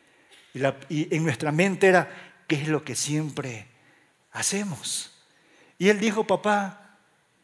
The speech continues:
oremos. Oremos a Dios". Y en esa noche, efectivamente, después de orar, Dios nos, nos dio un lugar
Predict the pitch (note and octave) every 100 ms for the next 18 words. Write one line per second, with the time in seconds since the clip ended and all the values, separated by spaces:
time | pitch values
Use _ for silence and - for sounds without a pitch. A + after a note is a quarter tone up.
0 | _ - D#3 F#3 G3+ C#3 G#2+ - - -
1 | - - _ _ _ _ _ _ _ _
2 | _ _ _ _ _ _ _ _ _ _
3 | - F#3 B3+ B3 G#3 G3+ A3+ F#3 - -
4 | - - _ _ _ _ _ _ _ _
5 | _ _ _ _ _ _ G3 G3 A#3+ B3+
6 | A#3 G#3 A#3 A#3 G#3 F3 - A3+ A#3 G3+
7 | A3 A3 - D#3 C#3 G3+ G#3 F#3+ F#3 F#3
8 | C3 A2+ - - - - C3+ C#3 G3+ F#3+
9 | F3+ D#3+ - D3+ C3+ F#3 F#3+ D#3+ E3 F3+
10 | C3+ A#2